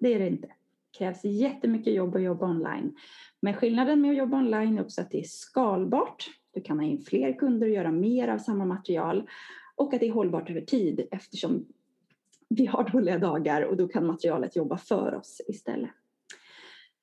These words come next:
Så om du har en vision som går i linje med att du skulle kunna ha online-yoga, ja, då är du på rätt väg. Det är här du ska vara. Och när du har den visionen och vet att det är ditåt du ska,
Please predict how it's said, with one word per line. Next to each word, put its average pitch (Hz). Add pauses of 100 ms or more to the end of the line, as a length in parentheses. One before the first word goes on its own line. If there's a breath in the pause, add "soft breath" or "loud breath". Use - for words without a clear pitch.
(220)
Så 302
om 320
du 392 (120)
har 320
en 247
vision 262 (420 loud breath)
som 240
går 269
i 233
linje 254
med 180
att 220
du 196
skulle 196
kunna 185
ha 160
online-yoga, 190 (180)
ja, -
då 247
är 262
du 349
på 294
rätt 285
väg. -
Det 240
är 226
här 214
du -
ska -
vara. - (800 loud breath)
Och 208
när 277
du 381
har 247
den 147
visionen 320
och 190
vet 190
att -
det 160
är 151
ditåt 247
du 247
ska, 202